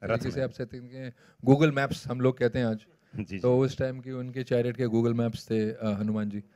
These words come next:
Speaker 1: बिल्कुल।
Speaker 2: मतलब कहाँ से कहाँ जाना है, कहाँ ज़्यादा लड़ाई हो रही है, कहाँ उनकी
Speaker 1: <laughs>
Speaker 2: आवश्यकता है फील्ड में। तो it was
Speaker 1: बिल्कुल,
Speaker 2: amazing।
Speaker 1: भीम का गुरूर हनुमान जी ने तोड़ा था। और
Speaker 2: जी, जी, जी।
Speaker 1: ये कि हर जीवन में एक सीखने वाली बात है कि भीम जैसा बलशाली कोई था ही नहीं। हमारे पूरे,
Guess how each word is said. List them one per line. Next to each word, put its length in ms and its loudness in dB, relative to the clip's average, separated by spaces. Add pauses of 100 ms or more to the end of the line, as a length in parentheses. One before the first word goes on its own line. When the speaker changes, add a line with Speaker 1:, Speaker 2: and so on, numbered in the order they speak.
(260)
Speaker 1:
बिल्कुल। 260 -8
Speaker 2:
मतलब 180 0
कहाँ 200 -4
से 160 -4
कहाँ 160 4
जाना 200 4
है, 60 0
कहाँ 180 0
ज़्यादा 200 2
लड़ाई 240 0
हो 100 0
रही 120 0
है, 80 -2
कहाँ 180 -4
उनकी 200 -2
Speaker 1:
<laughs> 0 -
Speaker 2:
आवश्यकता 440 -2
है 100 -4
फील्ड 280 -10
में। 100 -12 (600)
तो 260 -4
it 40 -8
was 80 -12
Speaker 1:
बिल्कुल, 240 2
Speaker 2:
amazing। 320 -2
Speaker 1:
भीम 320 0
का 160 0
गुरूर 480 -2 (300)
हनुमान 460 0
जी 60 -4
ने 80 0
तोड़ा 260 2
था। 420 -10
और 280 0
Speaker 2:
जी, 60 -8
जी, 180 -6
जी। 140 -14 (100)
Speaker 1:
ये 80 0
कि 80 -2
हर 160 2
जीवन 220 -4
में 120 -2
एक 80 -4
सीखने 240 -2
वाली 160 2
बात 240 0
है 60 -6
कि 120 -8
भीम 180 -2
जैसा 200 -4
बलशाली 360 -4
कोई 160 -4
था 180 -8
ही 140 -6
नहीं। 200 -6 (420)
हमारे 200 0
पूरे, 420 -2